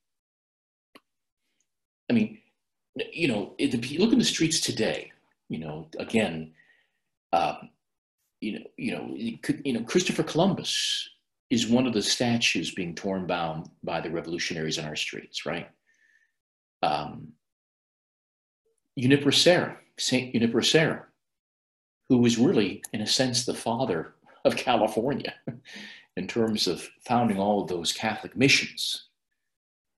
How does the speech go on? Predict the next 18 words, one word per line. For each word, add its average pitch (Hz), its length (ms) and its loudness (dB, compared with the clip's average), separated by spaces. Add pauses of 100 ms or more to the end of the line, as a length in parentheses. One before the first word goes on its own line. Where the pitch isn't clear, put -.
(120)
Um, 76 400 -4 (440)
you 131 140 8
look 233 120 6
at 143 60 4
California 156 680 8 (540)
and 98 320 -6
what 113 420 -2 (360)
its 107 160 0
foundation 113 880 4 (320)
in 92 140 -4
many 95 220 -2
ways 87 420 -2
was 104 440 0
in 82 100 -6
terms 101 340 -6
of - 80 -8
its 85 160 -6
founding. - 680 -4